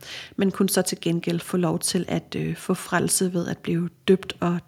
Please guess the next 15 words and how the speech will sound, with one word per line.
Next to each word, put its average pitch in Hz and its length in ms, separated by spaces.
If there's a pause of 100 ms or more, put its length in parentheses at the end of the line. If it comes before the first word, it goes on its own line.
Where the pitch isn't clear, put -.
(100)
dø 190 140
som, 170 340
øh, 165 160
kristne - 440
konvertitter. 170 720 (720)
Og 175 340 (920)
altså, 185 200
jeg 180 140
har 185 240
ikke 190 200
nogen, 185 480
øh, 180 240
holdning 196 540
til 196 260
det, 202 160